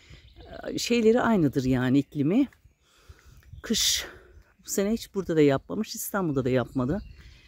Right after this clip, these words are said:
Kurak bir kış geçirdik. Yani genelde yurt geneli öyle oldu.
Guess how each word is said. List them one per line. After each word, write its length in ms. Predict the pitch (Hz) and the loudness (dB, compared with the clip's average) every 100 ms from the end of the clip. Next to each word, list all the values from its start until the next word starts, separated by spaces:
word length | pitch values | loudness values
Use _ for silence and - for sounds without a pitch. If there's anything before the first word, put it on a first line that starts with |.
| _ _ _ | _ _ _
Kurak 360 | - 220 220 - | 2 4 4 -2
bir 40 | |
kış 240 | - - - | -14 -10 -2
geçirdik. 720 | 139 - 139 123 185 - - - _ _ _ _ | -2 -2 -6 -4 -4 -6 -20 -20 _ _ _ _
Yani 200 | - 127 | -10 -4
genelde 360 | 156 165 151 151 | 0 2 2 2
yurt 300 | 147 175 - | 2 0 0
geneli 400 | 143 127 123 123 | 0 2 2 2
öyle 240 | 120 123 | 2 2
oldu. 360 | 123 127 139 254 | 2 0 -2 -6